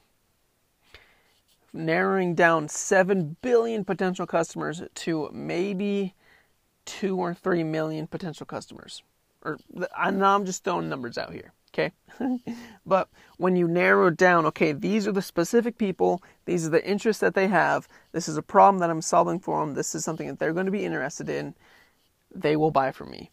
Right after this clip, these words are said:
Then you start getting those specific people to love your brand, love your company, and then they will start to follow you,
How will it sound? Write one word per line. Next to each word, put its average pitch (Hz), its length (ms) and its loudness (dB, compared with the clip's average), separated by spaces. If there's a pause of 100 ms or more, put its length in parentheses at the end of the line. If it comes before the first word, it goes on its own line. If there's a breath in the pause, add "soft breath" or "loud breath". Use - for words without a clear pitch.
Then 185 360 -2
you 208 100 -2
start 185 300 0
getting 165 240 -2
those 143 160 -8
specific - 400 -10
people 190 300 -4
to - 160 -8
love 170 420 6
your 156 180 -2
brand, 180 480 -2
love 170 340 2
your 76 140 -8
company, 208 540 -2
and 151 160 -8
then 147 120 -8
they 156 120 -6
will 156 160 -4
start - 280 -6
to 156 100 -12
follow 151 360 -2
you, 143 300 -6